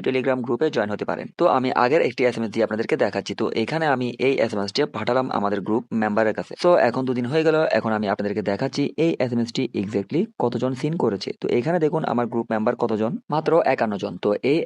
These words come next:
একান্ন জন মেম্বারের মধ্যে আমার এই এসএমএসটি কতজন সিন করেছে সেটা জানার জন্য আমি just এই এসএমএস এর এখানে যে ব্ল্যাঙ্ক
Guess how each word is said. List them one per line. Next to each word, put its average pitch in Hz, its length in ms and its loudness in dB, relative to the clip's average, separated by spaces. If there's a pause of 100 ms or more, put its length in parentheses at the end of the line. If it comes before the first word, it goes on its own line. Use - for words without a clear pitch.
একান্ন 131 300 -2
জন 131 180 -2
মেম্বারের 101 400 0
মধ্যে 98 240 -2
আমার 92 120 -2 (120)
এই 139 80 2 (120)
এসএমএসটি 117 380 -2 (160)
কতজন 110 280 0 (160)
সিন 131 180 -2 (100)
করেছে 123 280 0 (200)
সেটা 107 260 0
জানার 92 220 0
জন্য 98 120 -2 (100)
আমি 95 160 0
just 95 140 -2 (140)
এই 156 60 2 (140)
এসএমএস 120 300 -2
এর 127 80 -2 (120)
এখানে 101 280 -2
যে 123 80 2 (180)
ব্ল্যাঙ্ক 120 240 2